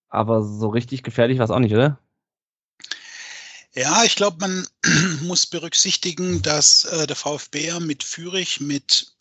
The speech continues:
Speaker 2: <clears throat> Marmouche und mit Tomasch drei Spieler vorne hat, die vom Profil her so ein bisschen ähnlich sind. Ja, das sind keine klassischen Strafraumspieler. Das sind Spieler, die eher über, über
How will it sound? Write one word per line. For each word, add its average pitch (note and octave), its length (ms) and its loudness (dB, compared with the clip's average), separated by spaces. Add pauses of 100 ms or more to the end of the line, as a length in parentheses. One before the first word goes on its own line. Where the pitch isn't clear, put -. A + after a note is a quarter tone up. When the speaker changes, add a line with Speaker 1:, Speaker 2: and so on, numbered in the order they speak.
Speaker 2:
<clears throat> D3+ 280 2
Marmouche C#3+ 640 -2
und C#3+ 320 -4
mit C3 240 -4
Tomasch - 500 -2 (1120)
drei C#3 220 0
Spieler F3+ 320 4
vorne E3+ 380 0
hat, - 500 0
die D3 400 0
vom C#3+ 280 -4
Profil D#3+ 500 -2
her D#3 280 4
so D3 80 -2
ein C3 60 -2
bisschen - 240 0
ähnlich B2+ 340 0
sind. - 420 -2 (100)
Ja, C#3 260 -6
das - 200 0
sind - 440 0
keine D#3+ 480 -4 (100)
klassischen - 840 0
Strafraumspieler. F3+ 1080 -6 (520)
Das - 100 0
sind D3+ 140 0
Spieler, F3 360 2
die D3+ 200 0
eher D#3 420 0
über, C3+ 560 -2
über C3 420 -2